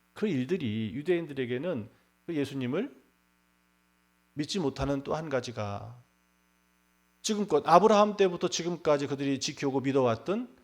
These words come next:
그 믿음을 송두리째 흔들어버리는 사건이 예수님이 이 땅에 오신, 그리고 그가 말씀하시고 전해주셨던, 그가 말씀하시는 구원이 그것이었기 때문에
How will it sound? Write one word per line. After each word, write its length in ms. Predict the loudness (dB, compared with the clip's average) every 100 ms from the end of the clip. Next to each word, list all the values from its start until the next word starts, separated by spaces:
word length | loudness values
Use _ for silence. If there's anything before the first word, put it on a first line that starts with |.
| _ _
그 100 | -6
믿음을 540 | -4 -4 -4 -4 -4 -8
송두리째 720 | -10 -8 -6 -6 -8 -6 -8
흔들어버리는 800 | -6 -6 -2 0 0 -2 -6 -6
사건이 640 | -10 -8 -6 -4 -4 -6 -14 _ -8
예수님이 600 | -8 -4 -6 -4 -6 -8 -14 -14
이 140 | -8
땅에 200 | -6 -6
오신, 400 | -6 -6 -8 -10 -16 _ _
그리고 220 | -10 -8
그가 380 | -6 0 0 0 -18 -6
말씀하시고 880 | -2 0 0 -2 -2 -4 -6 -6 -10
전해주셨던, 800 | -8 -4 -4 -6 -12 -12 -18 -18 _ _
그가 220 | -10 -6 0
말씀하시는 640 | -2 -2 -6 -6 -6 -8
구원이 540 | -6 -4 -2 -2 -6 -8 _
그것이었기 560 | -8 -6 -2 -2 -2 -4
때문에 500 | -4 0 0 0